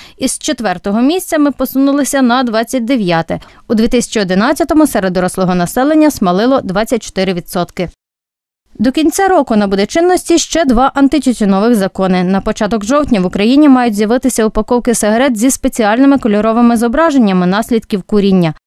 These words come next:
Але перш ніж показати, як можуть виглядати пачки цигарок, просимо забрати дітей від екранів телевізорів.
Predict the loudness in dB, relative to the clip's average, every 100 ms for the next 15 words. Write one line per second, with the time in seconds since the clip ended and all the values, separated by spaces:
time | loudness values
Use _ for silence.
0 | _ -2 0 0 -2 -2 -2 -4 -4 -4
1 | -2 -2 0 0 0 0 2 2 2 0
2 | 0 0 0 -2 -2 -4 -4 -8 -2 0
3 | 0 0 -4 -4 -2 -2 -2 -4 -2 -2
4 | -2 -2 -2 0 0 2 0 -2 -2 -2
5 | -2 -2 -4 -2 -2 -2 -2